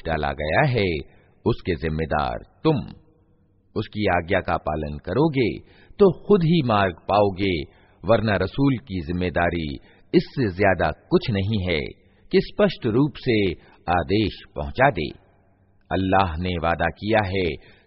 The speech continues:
तुम में से उन लोगों के साथ जो ईमान लाएं और अच्छे कर्म करें, कि वो उनको उसी तरह जमीन में खलीफा बनाएगा,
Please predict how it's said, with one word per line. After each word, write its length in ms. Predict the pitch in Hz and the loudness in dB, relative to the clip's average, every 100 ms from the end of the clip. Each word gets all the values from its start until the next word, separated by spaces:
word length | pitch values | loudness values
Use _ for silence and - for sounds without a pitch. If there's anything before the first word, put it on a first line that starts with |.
| _ | _
तुम 200 | 208 202 | 2 4
में 120 | 190 185 | 2 2
से 180 | 190 | 2
उन 140 | 165 151 | 2 2
लोगों 460 | 143 113 143 208 | 0 0 2 2
के 140 | 196 127 | 0 -2
साथ 360 | 113 98 82 - - _ _ _ | 2 2 2 -2 -12 _ _ _
जो 320 | 87 117 - - | -2 0 0 -2
ईमान 500 | 104 101 107 139 87 | -4 0 2 0 -2
लाएं 440 | 80 85 80 53 - _ _ _ - | -2 -2 -2 -6 -14 _ _ _ 0
और 120 | 175 | 2
अच्छे 380 | 190 - 175 107 | 2 0 -4 -2
कर्म 300 | 101 85 76 | -2 -2 -4
करें, 360 | - 104 101 - - _ _ _ _ - | -2 0 -2 -6 -16 _ _ _ _ -4
कि 80 | 120 | 2
वो 220 | 127 135 | 4 4
उनको 440 | 120 110 117 107 87 - - - | 2 0 2 2 0 -10 -4 0
उसी 280 | 185 220 | 2 2
तरह 320 | 190 131 131 104 | 2 4 4 0
जमीन 640 | 80 87 101 131 120 98 | -2 -2 0 0 0 0
में 140 | 90 | -2
खलीफा 540 | 78 - 104 160 - 90 | -4 -4 0 2 2 -2
बनाएगा, 800 | 87 92 92 76 87 76 57 | 0 0 -2 0 2 2 -2